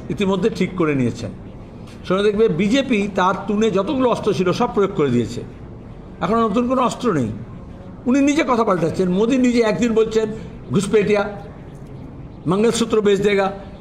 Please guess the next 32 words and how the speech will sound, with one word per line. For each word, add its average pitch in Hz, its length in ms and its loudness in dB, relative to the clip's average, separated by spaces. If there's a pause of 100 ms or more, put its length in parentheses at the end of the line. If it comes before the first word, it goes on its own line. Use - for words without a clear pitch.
(160)
দে 185 140 4
দেগা 196 220 4
আপকো, 185 280 0 (560)
মুসলমান, 202 480 2 (480)
সংখ্যা 208 280 2
বেশি, 196 340 2 (240)
বাচ্চা 190 300 0
বেশি।" 202 320 2 (480)
আর - 140 -2
পরের 247 180 4
দিন 254 160 4
আবার 226 240 4 (400)
একজন 196 240 2
সাংবাদিককে 196 600 0
ইন্টারভিউতে 190 440 2
গিয়ে 190 120 4
বলছেন, 180 420 2 (400)
"আমি 165 300 2
হিন্দু 247 300 6
মুসলমান 208 400 2
করেনি।" 147 320 2
কে 220 140 2
বিশ্বাস 214 300 0
করবে? 214 240 2 (880)
এদেশের 202 400 2
কোন 240 340 4
মানুষ 226 300 4
বিশ্বাস 214 380 0
করবে 214 360 4 (220)
যে 165 100 2
নরেন্দ্র 220 340 2
মোদি 214 320 2